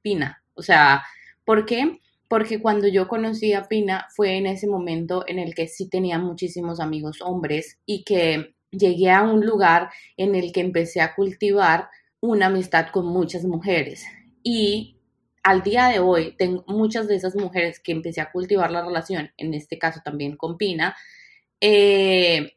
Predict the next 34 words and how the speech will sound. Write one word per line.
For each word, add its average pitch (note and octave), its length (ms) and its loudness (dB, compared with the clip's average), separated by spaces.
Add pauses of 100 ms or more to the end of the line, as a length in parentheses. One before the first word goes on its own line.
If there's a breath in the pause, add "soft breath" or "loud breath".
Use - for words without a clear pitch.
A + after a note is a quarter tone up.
se G#3+ 260 2
dio F#3+ 220 4
como A3 240 0
de F#3 80 2
esta F3+ 140 -2
manera E3+ 540 0 (100)
tan F#3+ 240 6
natural E3 680 2
y F#3 160 -16
como G3+ 260 0
que G3 80 -2
empecé F3 720 -2
a F#3 80 -4
entender F3 760 -2
y F3 80 -10
empecé E3+ 360 -6
a D#3 80 0
darme F3 320 -4
cuenta D#3+ 500 -4 (340 loud breath)
que G3+ 100 4
en G3 120 4
realidad D#3+ 520 2
no F3 220 -2
necesitaba E3 1000 0 (180 loud breath)
o G3 140 -2
que F3 480 0
en G3 120 -4
realidad E3 540 4
estaba F#3+ 520 2
siendo F#3 420 -2
limitada D3+ 480 -2
por F3 120 -4
el D3+ 120 -6
pensamiento D#3+ 800 -6